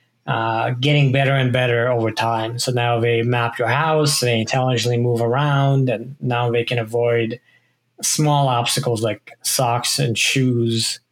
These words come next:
and headphones. Um, so, you know, one day we'll, we'll get the perfect robot vacuum cleaner and never have to vacuum ourselves, hopefully.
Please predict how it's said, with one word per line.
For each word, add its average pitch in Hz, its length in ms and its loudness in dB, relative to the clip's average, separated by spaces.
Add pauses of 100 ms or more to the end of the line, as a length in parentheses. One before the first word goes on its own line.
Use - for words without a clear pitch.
(300)
and 117 300 0
headphones. 127 920 -2
Um, 120 480 -2 (420)
so, 117 580 0 (720)
you 113 80 -2
know, 113 80 -2
one 147 320 2
day 151 400 4
we'll, 127 320 2
we'll 131 200 2
get 123 220 0
the 127 80 -2
perfect 127 800 -2
robot 120 480 -2
vacuum 117 360 -2
cleaner 117 640 0 (680)
and 117 480 0
never 117 200 2
have 110 280 -2
to 123 100 -2
vacuum 117 480 0
ourselves, 123 680 0
hopefully. 131 640 -4